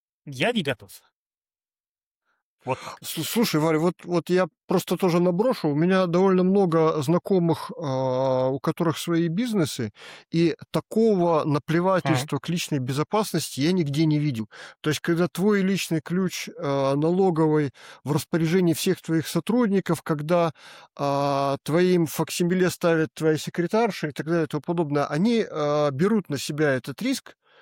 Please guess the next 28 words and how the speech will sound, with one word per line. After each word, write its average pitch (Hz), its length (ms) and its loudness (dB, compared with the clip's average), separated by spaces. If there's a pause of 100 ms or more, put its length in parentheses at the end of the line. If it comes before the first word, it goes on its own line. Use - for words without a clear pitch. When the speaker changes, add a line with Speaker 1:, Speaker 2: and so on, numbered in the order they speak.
(400)
Speaker 2:
просто 185 380 -2
для, 139 300 0
а, 143 880 0
снижения 156 1600 0
трения. 127 440 -2 (1200)
Они 143 240 0
Speaker 1:
Ага. 156 320 4
Speaker 2:
вынуждены 120 120 -2
это 117 200 -4
сделать, 175 320 0
потому 147 160 -6
что 147 180 -2
иначе 170 320 -2
ничего 151 220 -4
не 143 60 -4
провернется. 135 640 -6 (420)
Вот 156 180 0
другое 185 360 2
дело, 190 260 0
как 202 220 -2
они 170 160 0
решают 175 420 -2
вопросы, 180 420 -2
когда 165 300 -4
кто-нибудь 165 540 -2
абьюзит 180 500 -4
эти 117 400 -8 (240)
инструменты, 127 640 -6